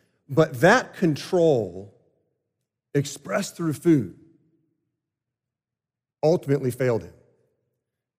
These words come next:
In two thousand three, a scan turned up a rare version of pancreat-, pancreatic cancer. And it was slow growing,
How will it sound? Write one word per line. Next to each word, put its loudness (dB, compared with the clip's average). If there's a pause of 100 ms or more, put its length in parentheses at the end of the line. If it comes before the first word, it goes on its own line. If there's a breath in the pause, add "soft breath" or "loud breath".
(140)
In -4
two 2
thousand 4
three, 0 (1120)
a -6
scan 0
turned -2
up 4
a 0
rare 2
version 0
of -8
pancreat-, -4
pancreatic -6
cancer. -14 (1900)
And 0
it 0
was -4
slow 4
growing, 0